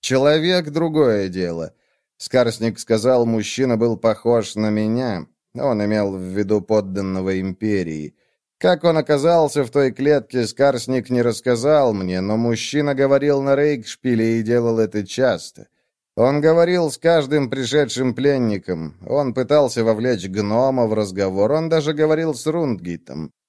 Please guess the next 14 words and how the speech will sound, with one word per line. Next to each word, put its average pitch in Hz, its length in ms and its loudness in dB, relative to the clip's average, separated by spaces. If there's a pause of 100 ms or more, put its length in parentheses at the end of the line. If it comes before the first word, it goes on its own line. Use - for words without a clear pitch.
(260)
Рундгит 117 680 0
прижимал 117 560 0
уши, 127 300 -2
улыбался 123 680 2
и 120 100 0
покорно 131 540 0
склонял 131 480 0
голову, 135 480 2
чтобы 98 280 -4
показать, 113 560 0
что - 180 -2
не 107 160 0
причинит 110 500 -2
вреда. 113 580 0